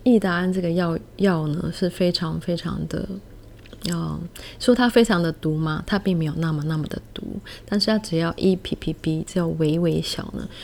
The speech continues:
就会影响到蜜蜂的生存。嗯，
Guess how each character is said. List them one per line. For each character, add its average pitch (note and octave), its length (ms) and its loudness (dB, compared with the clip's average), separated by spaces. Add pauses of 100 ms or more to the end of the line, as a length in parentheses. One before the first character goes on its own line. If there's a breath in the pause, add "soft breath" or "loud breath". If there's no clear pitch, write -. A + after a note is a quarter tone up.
(180 loud breath)
就 - 160 0
会 F3 320 -2
影 D#3 120 -2
响 - 280 -6
到 D#3+ 220 -4
蜜 E3+ 140 -2
蜂 D#3 220 -4
的 D#3+ 80 -6
生 D#3 360 -2
存。 - 360 -8 (2250 loud breath)
嗯， F#3 420 2